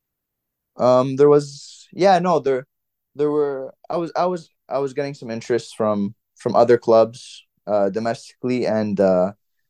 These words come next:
and abroad. But, um, when I had the sit down interview with, uh, Afshin and, uh, Oliver from,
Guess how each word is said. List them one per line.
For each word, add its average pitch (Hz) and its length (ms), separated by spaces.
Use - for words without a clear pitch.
and 113 140
abroad. 107 500
But, 113 380
um, 104 680
when 131 160
I 127 80
had 147 180
the 131 60
sit 127 260
down 113 220
interview 113 360
with, 98 260
uh, 95 140
Afshin 98 540
and, 92 320
uh, 90 160
Oliver 107 600
from, 107 340